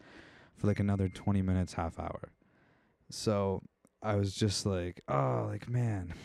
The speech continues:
I shoulda, we shoulda just hung out and I shouldn't have just jumped into recording," but you live and you learn. Um, I still had a hell of a time with her. It was super fun. And, uh,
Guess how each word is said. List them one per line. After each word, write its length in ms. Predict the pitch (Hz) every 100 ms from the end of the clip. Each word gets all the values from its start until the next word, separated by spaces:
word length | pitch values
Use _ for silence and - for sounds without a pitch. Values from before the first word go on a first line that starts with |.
| - -
I 60 |
shoulda, 340 | 104 - 120 110
we 80 | 110
shoulda 220 | - 120
just 180 | 110 -
hung 240 | 107 98
out 240 | 90 87 -
and 140 | 87
I 80 | 87
shouldn't 220 | - 92
have 80 | 87
just 200 | 85 -
jumped 220 | 92 87
into 140 | 87 85
recording," 460 | 82 - 90 90 90
but 200 | 90 -
you 80 | 123
live 160 | 139
and 80 | 123
you 100 | 101
learn. 260 | 90 95 - - - - - -
Um, 240 | 95 92
I 80 | 95
still 260 | - 117
had 60 | 107
a 40 |
hell 200 | 87 101 95
of 60 |
a 40 | 87
time 260 | - 92
with 100 | 90
her. 160 | 95 90
It 60 | 82
was 180 | 87
super 380 | - - 104 95
fun. 360 | 90 95 90 92 - - - - - _
And, 320 | 92 90 90 87
uh, 240 | 85 82